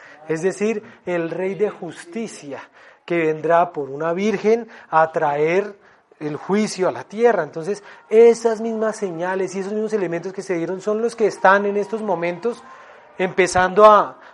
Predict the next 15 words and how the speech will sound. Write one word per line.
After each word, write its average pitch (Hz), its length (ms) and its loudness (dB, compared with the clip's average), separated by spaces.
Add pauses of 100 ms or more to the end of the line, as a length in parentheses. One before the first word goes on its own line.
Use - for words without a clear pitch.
a 160 100 4
verse. 247 240 8
Ahora, 160 180 2
no 185 120 -2
son, 226 220 -2
ahí 202 120 2
no 285 180 0
para 294 240 8
la 240 140 8
cosa, 220 260 6
esto 196 140 -6
es, 190 100 -10
esto - 160 -10
es 226 80 -6
increíblemente 226 1120 2